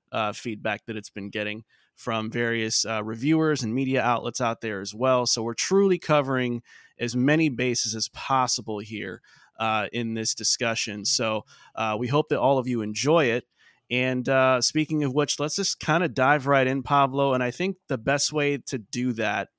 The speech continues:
is to kinda do what we've started doing recently, which is these fill in the blank things we like doing sometimes. Um,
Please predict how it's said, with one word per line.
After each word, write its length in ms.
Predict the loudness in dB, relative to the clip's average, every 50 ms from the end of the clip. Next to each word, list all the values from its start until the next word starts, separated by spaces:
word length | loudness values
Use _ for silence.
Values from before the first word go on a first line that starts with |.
| _ _ _ _ _ _ -4
is 160 | -2 -2 -2 -2
to 120 | -2 -4
kinda 360 | -6 -4 -2 0 0 2 0 0
do 420 | 0 0 2 2 2 2 0 0
what 180 | 0 -2 -2 -2
we've 120 | -4 -4
started 300 | -2 0 0 0 0 2
doing 220 | 2 2 2 2
recently, 440 | 2 0 0 0 0 -2 -4 -4 -6
which 200 | -6 -6 -6 -6
is 80 | -6 -4
these 200 | -4 -4 -4 -4
fill 220 | -2 -2 0 0 2
in 60 | 0
the 80 | 0
blank 320 | 0 0 -2 -2 -4 -4 -8
things 220 | -8 -8 -8 -8
we 80 | -10 -10
like 200 | -8 -10 -10 -10
doing 220 | -10 -12 -10 -8
sometimes. 500 | -8 -10 -10 -10 -12 -10 -10 -10 -12 -14 -16 -18 -20 -20 -20 -20 -20 -20 -16 _ 0
Um, 400 | 2 4 4 4 2 0 -2